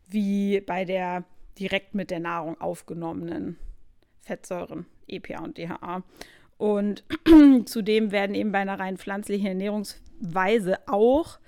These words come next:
vermehrt Omega-sechs-Fettsäure mit aufgenommen. Wenn du davon eben viele aufnimmst, dann wird in einem hohen Maße die Umwandlung der Alpha-Linolensäure in E P A und D H A auch noch begrenzt.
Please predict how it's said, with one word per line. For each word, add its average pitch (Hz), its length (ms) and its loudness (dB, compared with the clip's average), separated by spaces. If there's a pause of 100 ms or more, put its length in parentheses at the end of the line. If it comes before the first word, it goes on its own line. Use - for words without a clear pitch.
(580)
vermehrt 220 400 2
Omega-sechs-Fettsäure 202 1120 0
mit 190 180 -6
aufgenommen. 220 580 0 (1000)
Wenn 208 260 2
du 214 260 2 (340)
davon 202 500 2
eben 254 680 -2 (560)
viele 277 500 0
aufnimmst, 254 800 0 (100)
dann 208 400 -4 (180)
wird 220 360 0
in 208 140 -4
einem 196 240 -2
hohen 240 260 4
Maße 214 800 -2
die 196 180 -8
Umwandlung 208 720 -2
der - 140 -4
Alpha-Linolensäure 196 1300 -2
in 208 340 -6
E 214 100 -2
P 196 180 -4
A 180 120 -2
und 185 100 -8
D 190 120 -4
H 196 180 -8
A 185 160 -2
auch 185 140 -4
noch 190 180 -8
begrenzt. - 760 -10